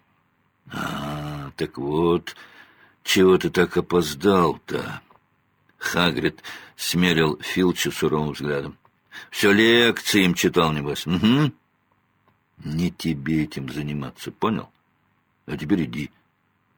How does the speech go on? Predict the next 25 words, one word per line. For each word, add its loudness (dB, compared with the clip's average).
Нечего 2
здесь -8
тебе -8
делать". -12
"Я 4
вернусь 6
к -2
рассвету, 4
за 0
тем, 4
что 6
от -2
них 2
останется". 2
Филч 0
неприятно -2
улыбнулся 0
и, 2
повернувшись, 4
пошел 6
обратно 4
к -10
замку, 0
помахивая 4
лампой. 2